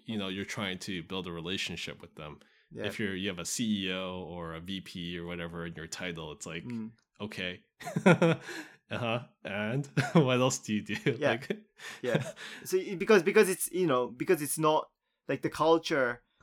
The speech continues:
Speaker 2: is not as, I guess it's not, it's not relationship oriented. It's, it's about substance
Speaker 1: Yeah.
Speaker 2: only.
Speaker 1: It's like, it's, it's
Speaker 2: Yeah.
Speaker 1: a meritocracy.
Speaker 2: Mm-hmm.
Speaker 1: <laughs>
Speaker 2: Yeah.
Speaker 1: It's like,
Speaker 2: <laughs>
Speaker 1: what, what are your skills? What can you bring to the
Speaker 2: Mm-hmm.
Speaker 1: table?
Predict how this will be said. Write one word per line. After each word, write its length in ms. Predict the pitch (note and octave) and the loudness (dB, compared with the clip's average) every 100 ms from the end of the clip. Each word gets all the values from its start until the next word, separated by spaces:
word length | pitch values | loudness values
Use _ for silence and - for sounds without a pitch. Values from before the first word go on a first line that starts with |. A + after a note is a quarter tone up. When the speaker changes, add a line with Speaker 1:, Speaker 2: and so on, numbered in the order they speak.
| - | -6
Speaker 2:
is 180 | C3+ A#2+ | -4 0
not 320 | C3 B2+ - A#2 | 2 2 0 0
as, 640 | A#2+ A#2 A2+ A2+ - - _ _ _ _ _ _ _ _ _ _ _ _ _ _ _ _ _ _ _ _ | 2 2 0 -2 -8 -14 _ _ _ _ _ _ _ _ _ _ _ _ _ _ _ _ _ _ _ _
I 60 | B2 | -10
guess 180 | B2+ C3 | -8 -8
it's 160 | B2 | -8
not, 160 | D#3+ D#3 | -4 -4
it's 140 | C3+ E3 | -4 -6
not 140 | D#3+ A2+ | -6 -4
relationship 540 | A#2+ D#3 D#3+ D#3+ - | -2 -2 -2 -8 -8
oriented. 420 | G2 C#3 D#3+ A2+ G#2+ | -6 -6 -6 -6 -8
It's, 180 | G#2+ | -8
it's 180 | - A2 | -12 -8
about 260 | B2 B2 A2+ | -2 -2 -2
substance 600 | A#2 - - G#2+ - - - - | -6 -8 -8 -8 -10 -20 -14 -2
Speaker 1:
Yeah. 260 | A#2+ G#2+ | 0 2
Speaker 2:
only. 280 | A#2 A#2+ G#2 | 0 -4 -6
Speaker 1:
It's 160 | B2 - | -4 0
like, 180 | B2 - | 0 0
it's, 340 | C3 C3+ - - _ _ | -4 -4 -10 -14 _ _
it's 180 | A#2+ A2 | -4 -2
Speaker 2:
Yeah. 140 | A2+ G#2+ - _ | -2 -4 -12 _
Speaker 1:
a 20 | A#2 | -2
meritocracy. 1400 | A#2+ C3+ E3 F3+ - _ _ - C#3 C3+ B2 - - - - _ - | 8 8 8 4 -8 _ _ 0 2 2 -2 -6 -8 -10 -18 _ -10
Speaker 2:
Mm-hmm. 440 | A#2 - - E3 - - | -2 0 2 2 0 -6
Speaker 1:
<laughs> 160 | - | -4
Speaker 2:
Yeah. 160 | C3+ B2 - - | 0 0 -2 0
Speaker 1:
It's 600 | D#3 C#3 F3 D#3+ F3+ F3 | 6 12 12 12 12 12
like, 280 | F#3 - F#3 | 12 12 12
Speaker 2:
<laughs> 500 | - - F#3+ F3+ F#3 | 12 12 8 4 2
Speaker 1:
what, 100 | B2+ | 2
what 280 | C#3+ - - | 2 2 4
are 120 | D3+ | 4
your 160 | C#3 C3 | 6 6
skills? 680 | - - A2 G#2+ A2+ - - | 4 2 2 2 0 -4 -4
What 200 | C3+ - | -4 -2
can 180 | C#3+ C3+ | 0 2
you 120 | A#2 | 2
bring 220 | A#2 B2+ | 0 -4
to 100 | A#2+ | -2
the 100 | B2+ | -2
Speaker 2:
Mm-hmm. 60 | C3 | -2
Speaker 1:
table? 600 | B2 A#2+ A2 E2 D#2 - | -2 -4 -4 -6 -10 -14